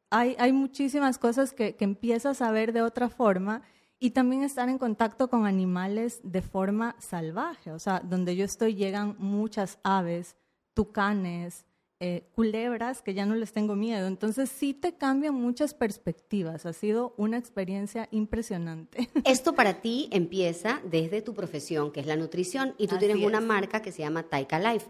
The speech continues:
Speaker 1: Así
Speaker 2: A mí
Speaker 1: es.
Speaker 2: me gus-, me gusta muchísimo que tú decías, empecé a viajar por comunidades locales y luego empecé a viajar hacia afuera.
Speaker 1: Ujú.
Speaker 2: Eh, luego, pues, haces una coincidencia de los conocimientos ancestrales locales
Speaker 1: Mm.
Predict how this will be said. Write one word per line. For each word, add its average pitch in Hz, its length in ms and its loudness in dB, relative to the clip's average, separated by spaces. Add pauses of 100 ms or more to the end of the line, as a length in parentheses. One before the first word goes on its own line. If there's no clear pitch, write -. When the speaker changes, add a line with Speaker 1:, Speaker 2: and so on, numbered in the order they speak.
Speaker 1:
Así 185 160 -10 (100)
Speaker 2:
A 202 60 2
mí 226 120 4
Speaker 1:
es. 254 40 4
Speaker 2:
me 262 80 2
gus-, 240 300 -6
me 202 100 2
gusta 196 220 0
muchísimo 214 400 -2
que 165 60 -6
tú 180 100 -8
decías, 170 280 -4
empecé 156 300 -6
a 185 40 -2
viajar 196 280 -2
por 202 140 -8
comunidades 170 760 -2
locales 208 500 -2
y 196 60 0
luego 185 320 0
empecé 208 260 -6
a 165 40 0
viajar 165 420 2 (280)
hacia 151 260 -2
afuera. 127 440 -2
Speaker 1:
Ujú. 208 380 -6
Speaker 2:
Eh, 180 400 0
luego, 208 400 0
pues, 254 360 -4
haces 175 260 -4
una 185 220 -4
coincidencia 180 1080 -4
de 175 440 -6
los 165 140 -10
conocimientos 175 560 -8
ancestrales 196 1000 -4 (420)
locales 196 720 0
Speaker 1:
Mm. 190 200 -12